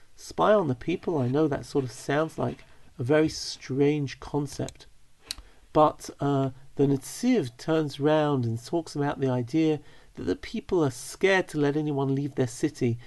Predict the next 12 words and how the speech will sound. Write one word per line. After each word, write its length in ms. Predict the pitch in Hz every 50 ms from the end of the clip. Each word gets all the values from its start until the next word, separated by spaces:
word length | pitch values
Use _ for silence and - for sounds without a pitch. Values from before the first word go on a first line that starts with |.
| - - - -
They 100 | 160 156
say, 400 | 147 - - - 160 156 151 147 - - - -
"Lest 360 | 135 143 190 214 - - -
we 80 | 202
shall 180 | - - - 165
be 100 | 147 147
scattered 800 | - - - - - - - 190 180 - - - 156 131 131 120 - - - - - -
all 400 | - 147 156 160 160 160 - -
over 280 | - 143 143 135 127 123
the 120 | 127 123
world." 520 | 117 123 131 131 123 113 107 98 - - - - - - - - - - - -
And 500 | - 165 151 151 156 156 156 151 147 139